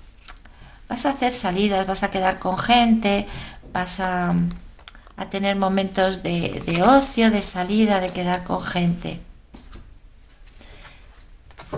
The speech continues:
Muchos de los que estáis en pareja estáis esperando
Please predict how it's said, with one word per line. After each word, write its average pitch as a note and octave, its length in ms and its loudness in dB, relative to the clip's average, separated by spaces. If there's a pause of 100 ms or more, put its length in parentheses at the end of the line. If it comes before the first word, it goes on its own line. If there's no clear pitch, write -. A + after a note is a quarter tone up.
(2250)
Muchos A#3+ 360 -2
de B3+ 80 0
los G#3 160 -2
que G#3+ 100 -4
estáis G#3+ 260 -2
en A3 120 0
pareja G3+ 640 0
estáis G#3 540 2
esperando F#3+ 960 0